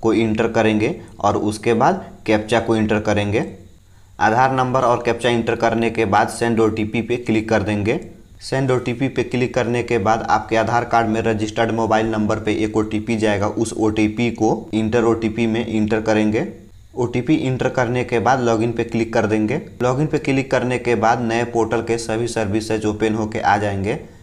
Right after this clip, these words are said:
यहाँ सबसे ऊपर में लैंग्वेज का ऑप्शन है, आप यहाँ क्लिक करके जो आप लैंग्वेज चाहेंगे उस लैंग्वेज को यहाँ से सिलेक्ट कर सकते हैं। और लैंग्वेज के बगल में प्रोफाइल का ऑप्शन है, इस पे क्लिक करेंगे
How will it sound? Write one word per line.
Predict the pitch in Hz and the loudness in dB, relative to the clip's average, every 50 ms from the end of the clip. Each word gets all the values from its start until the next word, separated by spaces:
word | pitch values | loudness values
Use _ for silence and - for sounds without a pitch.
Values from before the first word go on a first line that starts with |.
| - - - 98 | -20 -14 -10 -6
यहाँ | 107 110 110 110 | -4 -2 -2 -2
सबसे | - 113 110 104 - - 123 | -2 -2 -4 -4 -4 -4 -4
ऊपर | 123 - - 117 110 104 - 120 120 113 | -4 -2 -2 -2 -2 0 2 2 2 2
में | 110 107 107 127 - - - - - - - - - - - - | 2 0 0 -2 -2 -6 -10 -18 -20 -20 -20 -20 -20 -18 -12 -6
लैंग्वेज | 110 107 113 117 117 120 123 127 123 | -2 0 0 2 2 2 0 0 -2
का | - - 123 | -2 0 0
ऑप्शन | - 113 113 113 - - 117 110 | 2 2 2 2 0 -2 -2 -2
है, | 110 123 165 - - - - - - | -2 -4 -6 -8 -12 -18 -16 -6 -2
आप | 104 104 104 101 | -2 -2 0 0
यहाँ | 98 113 117 117 113 - - | -2 -2 0 -2 -4 -4 -4
क्लिक | - 120 120 123 120 - - | -2 0 0 0 -2 -2 0
करके | 123 117 117 107 - 110 131 170 - - - - | 0 0 0 0 -2 -4 -4 -4 -6 -10 -14 -14
जो | 107 101 113 127 131 | -8 -4 -2 -2 0
आप | - - 120 120 - 117 | 2 2 2 2 2 0
लैंग्वेज | 117 117 113 113 113 117 110 113 | 0 0 2 2 2 2 2 2
चाहेंगे | 120 113 107 113 107 104 | 0 0 0 0 0 -2
उस | 113 107 123 123 - 117 | -2 -2 -4 -4 -2 0
लैंग्वेज | 113 110 110 110 110 107 | 0 0 2 0 0 0
को | - 110 110 | 0 0 0
यहाँ | 104 113 107 | 0 0 -2
से | 104 - 123 | -4 -4 -6
सिलेक्ट | - - 117 104 110 107 107 113 | -6 -4 -2 0 0 0 0 -2
कर | 110 104 | -2 -2
सकते | 101 101 104 98 - - 101 | -2 -4 -6 -8 -8 -8 -8
हैं। | 98 123 143 - - - - - - - - - - | -8 -6 -8 -8 -10 -14 -20 -20 -20 -20 -12 -4 0
और | 117 123 131 131 131 | 2 2 2 2 0
लैंग्वेज | 120 117 117 117 117 120 127 120 123 | 0 0 0 0 2 0 0 0 0
के | - 123 | -2 0
बगल | 113 107 113 110 117 117 110 | 2 2 4 4 4 2 2
में | 113 135 - - | 0 -2 -2 0
प्रोफाइल | 117 113 - - - 104 117 117 | 0 0 0 0 0 0 0 0
का | 117 - 120 | 0 0 2
ऑप्शन | - 107 107 104 - 117 110 110 | 2 2 0 0 -2 -2 -2 -2
है, | 117 117 - - - - - - | -4 -6 -6 -10 -14 -18 -10 -8
इस | 110 104 - | -6 -6 -2
पे | - 120 | -2 -2
क्लिक | 117 - 120 120 117 113 117 | -2 0 0 0 0 0 0
करेंगे | - 120 110 113 110 104 98 117 165 - - - - | 0 2 2 2 2 2 0 0 -2 -4 -8 -14 -20